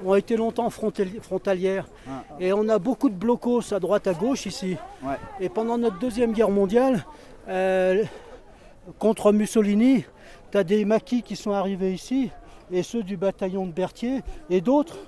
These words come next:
Speaker 1: du quatre-vingt-dix-neuvième R I A, et qui ont habité longtemps dans les différents blocos. Et puis après, on a, il y a les, enfin, les résistants, la famille, a choisi de leur adresser une stèle.
Speaker 2: Ouais.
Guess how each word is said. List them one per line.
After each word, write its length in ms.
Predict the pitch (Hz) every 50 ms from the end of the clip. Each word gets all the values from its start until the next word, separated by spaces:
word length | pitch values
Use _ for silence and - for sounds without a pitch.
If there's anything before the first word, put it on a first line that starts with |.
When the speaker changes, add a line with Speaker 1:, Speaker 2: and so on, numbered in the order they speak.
| - -
Speaker 1:
du 80 | 196
quatre-vingt-dix-neuvième 1120 | - 220 202 - - 202 190 196 190 165 180 165 190 190 175 196 190 170 196 202 190 185 165 - 247
R 140 | 214 185 156
I 140 | 190 190 208
A, 160 | 240 247 - - - - - - - - - - -
et 100 | 180 175
qui 140 | - - 220
ont 80 | 208 214
habité 400 | 214 190 220 226 - - 226 220
longtemps 400 | 226 226 233 - 254 254 254 220
dans 100 | 214 196
les 140 | 190 190
différents 520 | 175 160 139 208 214 - - 214 185 208 190
blocos. 520 | 170 190 196 - - 220 190 - - - - - - - - - - - - - - - - - - -
Et 100 | 185 175
puis 160 | 160 - 208
après, 420 | 196 180 - - - 196 214 233 190 - - - - - -
on 180 | 185 190 190 190
a, 160 | 185 202 190 - - - - - - - - - - - - - 180
il 80 | 156
y 60 | 175
a 200 | 170 170 165 170
les, 220 | 165 185 220 208 160 131 - - -
enfin, 160 | - - 175
les 140 | 160 165 175
résistants, 580 | 165 175 160 160 196 180 - - 208 196 208 202
la 120 | 196 185
famille, 380 | - - 185 175 196 220 220 - - - - - - - - -
a 80 | 175
choisi 400 | 160 - - 208 190 170 214 214
de 100 | 165 190
leur 200 | 185 180 170 160
adresser 400 | 180 156 160 170 170 - - 202
une 160 | 196 180 175 160
stèle. 400 | - - - 208 190 165 139 - - - - - - - 139
Speaker 2:
Ouais. 140 | 131 127